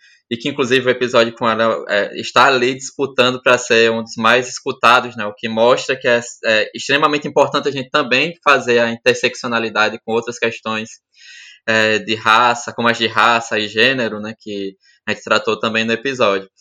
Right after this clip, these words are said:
Fazer a publicidade, né, o, o livro de Direito de Transmissão do Campeonato Brasileiro de Futebol, tem disponível na, no site da editora Apris, né, com dois P's. É, tem, eu acho que a versão digital ainda também na Amazon, aí de vez em quando aparece uma propaganda,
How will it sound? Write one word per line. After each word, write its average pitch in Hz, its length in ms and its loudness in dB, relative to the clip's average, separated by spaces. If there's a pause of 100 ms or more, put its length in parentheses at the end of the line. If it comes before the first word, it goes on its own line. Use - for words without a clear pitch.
(220)
Fazer 123 840 2 (140)
a 104 480 0
publicidade, 135 920 0
né, 123 180 -4
o, 123 260 -4
o 117 60 -2
livro 117 240 -2
de 113 60 -10
Direito 120 180 0
de - 80 -12
Transmissão 117 320 -4
do - 40 -8
Campeonato 113 340 -2
Brasileiro 113 280 -6
de - 60 -20
Futebol, 139 540 2
tem 127 100 -8
disponível 117 580 -4
na, 113 380 0
no 110 80 -6
site 113 260 0
da 113 120 -2
editora 113 380 0
Apris, 127 560 -4
né, 110 140 -8
com 107 140 -16
dois 104 220 -6 (120)
P's. 127 540 -2 (520)
É, 101 200 0
tem, 117 180 -2
eu 117 80 2
acho 117 140 0
que 127 60 -2
a 113 40 0
versão 113 260 -2
digital 113 320 -4
ainda 107 560 -4 (160)
também 110 320 -4
na 131 440 4
Amazon, 123 500 -4
aí 113 80 2
de 110 80 -12
vez 123 160 0
em - 20 -18
quando 120 180 0
aparece 110 440 0
uma 104 60 -10
propaganda, 104 520 -4